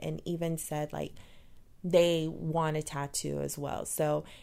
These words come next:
at first I was like, "No, you can't have a tattoo until you're older and more mature." Definitely more mature than your mom was. But, um, that was just <laughs> based on my experience. Um, but you,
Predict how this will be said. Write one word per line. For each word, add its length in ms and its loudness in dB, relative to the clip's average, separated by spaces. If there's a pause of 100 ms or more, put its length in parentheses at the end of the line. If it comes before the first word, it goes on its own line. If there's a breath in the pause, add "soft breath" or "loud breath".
(120 loud breath)
at 160 0
first 240 6
I 120 6
was 180 6
like, 260 -2
"No, 380 6
you 160 2
can't 280 -4
have 140 0
a 60 4
tattoo 680 2
until 300 0
you're 200 -4
older 760 4
and 320 0
more 220 -4
mature." 460 4
Definitely 520 2
more 240 0
mature 340 0
than 160 -8
your 120 -6
mom 260 2
was. 280 -4 (460 loud breath)
But, 460 6 (100)
um, 280 2
that 200 6
was 180 6
just 260 6
<laughs> 100 8
based 380 4
on 280 0
my 180 0
experience. 920 -4 (520 loud breath)
Um, 460 2
but 220 6
you, 320 6